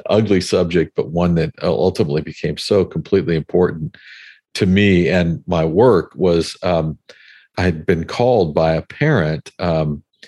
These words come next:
who had read something I'd written about a particular coach to inform me that there were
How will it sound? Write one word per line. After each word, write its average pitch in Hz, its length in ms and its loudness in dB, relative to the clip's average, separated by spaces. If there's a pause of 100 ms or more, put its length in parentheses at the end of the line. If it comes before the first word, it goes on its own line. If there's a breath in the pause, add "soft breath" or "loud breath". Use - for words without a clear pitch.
(200 loud breath)
who 104 120 2
had 82 200 0
read 95 280 4
something 87 380 -2
I'd 78 280 -2 (120)
written 87 300 2
about 80 220 0
a 85 40 -2
particular - 440 -4
coach 110 440 0 (560 loud breath)
to - 160 0
inform 117 480 0
me 82 200 2
that 82 260 -2
there 82 180 2
were 80 420 0